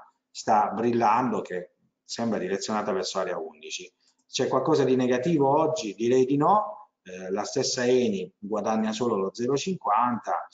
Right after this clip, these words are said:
eccetera, eccetera, eccetera. Quindi il mercato in forte tendenza rialzista, non c'è alcuna ombra di dubbio, eh, bisogna solo capire adesso se e quando ci sarà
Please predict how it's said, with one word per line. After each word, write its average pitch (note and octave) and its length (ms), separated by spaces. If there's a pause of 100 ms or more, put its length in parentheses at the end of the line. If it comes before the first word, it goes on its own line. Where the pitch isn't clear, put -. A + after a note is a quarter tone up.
(360)
eccetera, G2 640
eccetera, F#2+ 640
eccetera. G2+ 520
Quindi A2 220
il A2 60
mercato C3+ 600 (340)
in A#2 140
forte A#2+ 400
tendenza G2+ 440
rialzista, F#2+ 600
non A2+ 300
c'è G2 340 (340)
alcuna A2+ 720
ombra G#2 300
di B2+ 140
dubbio, D3 580 (400)
eh, F#2+ 360
bisogna A2+ 340
solo A#2+ 240
capire A#2 340
adesso F2+ 460
se A#2+ 340
e - 160
quando G#2 400
ci - 160
sarà F#2 340